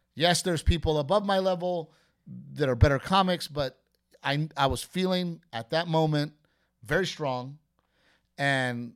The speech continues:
we had a deal at the, at the Laugh Factory, and I go up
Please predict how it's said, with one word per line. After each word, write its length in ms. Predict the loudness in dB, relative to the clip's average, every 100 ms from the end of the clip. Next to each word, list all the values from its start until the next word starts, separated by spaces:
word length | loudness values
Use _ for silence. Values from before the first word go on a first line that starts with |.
| _
we 160 | -10 -2
had 180 | 2 2
a 60 |
deal 260 | 2 0 2
at 140 | 0
the, 200 | -4 -6
at 140 | -6 -10
the 80 | -6
Laugh 220 | -6 -4
Factory, 640 | -4 -6 -6 -6 -6 -10 -14 _ _ _ _ _
and 140 | -4 -2
I 120 | 0
go 220 | 0 0
up 300 | 0 -4 _